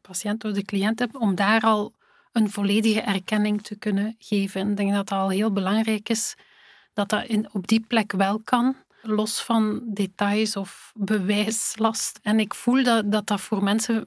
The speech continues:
vaak al voldoende is, misschien een raar woord, maar dat dat toch al voor een stuk een plek kan zijn waar, waar dat ze dan die energie halen van: "Oké, hier heb ik mijn erkenning gekregen." En dan in die zoektocht naar andere erkenning, ja, dat,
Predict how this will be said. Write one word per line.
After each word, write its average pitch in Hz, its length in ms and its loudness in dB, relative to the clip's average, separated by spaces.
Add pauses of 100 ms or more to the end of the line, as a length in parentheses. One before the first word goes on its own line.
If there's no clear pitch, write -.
vaak 208 400 0
al 214 340 2 (360)
voldoende 220 600 0
is, 226 120 0
misschien 226 280 2
een 214 100 4
raar 208 180 4
woord, 233 180 0
maar 214 120 2
dat 202 140 0
dat 208 140 0
toch 226 180 0
al 226 300 0
voor 208 220 0
een 190 100 0
stuk - 520 -4 (120)
een 208 220 0
plek 214 200 0
kan 226 180 2
zijn 208 200 2
waar, 196 220 0
waar 196 240 -2
dat 190 140 -2
ze - 140 -4
dan 190 360 -2
die 208 240 -6
energie 208 440 0
halen 214 240 0
van: 202 120 0
"Oké, 196 160 -2
hier 208 280 2
heb 214 140 2
ik - 140 -10
mijn 196 180 0
erkenning 208 480 -2
gekregen." 208 720 -6 (200)
En 214 180 2
dan 208 200 2
in 208 120 4
die 190 120 0
zoektocht 233 440 -2
naar 202 260 2
andere 226 380 0
erkenning, 226 560 0
ja, 208 120 -2
dat, 196 180 -4